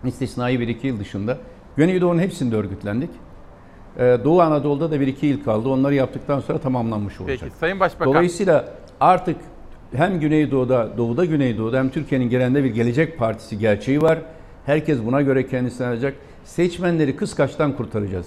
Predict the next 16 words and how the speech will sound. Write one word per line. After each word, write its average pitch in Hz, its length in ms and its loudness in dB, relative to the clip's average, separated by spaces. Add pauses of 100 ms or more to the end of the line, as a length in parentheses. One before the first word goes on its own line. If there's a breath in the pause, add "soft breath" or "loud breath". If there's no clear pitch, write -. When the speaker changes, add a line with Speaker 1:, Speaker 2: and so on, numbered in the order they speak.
(140)
Speaker 2:
Peki. 113 200 -2
Speaker 1:
ak 175 200 2
Parti 151 260 2
H 131 220 2
D 127 60 0
P 139 180 -2
seçmenini, 104 580 -4 (300)
e, 107 180 -2
kıskacından 101 600 -4 (220)
Doğu'da, 113 300 0
Güneydoğu'da, 127 640 -2 (680 loud breath)
İç 170 180 0
Anadolu'da, 165 640 4
Karadeniz'de 135 840 2 (380)
ve 113 240 2
ba-, 123 520 2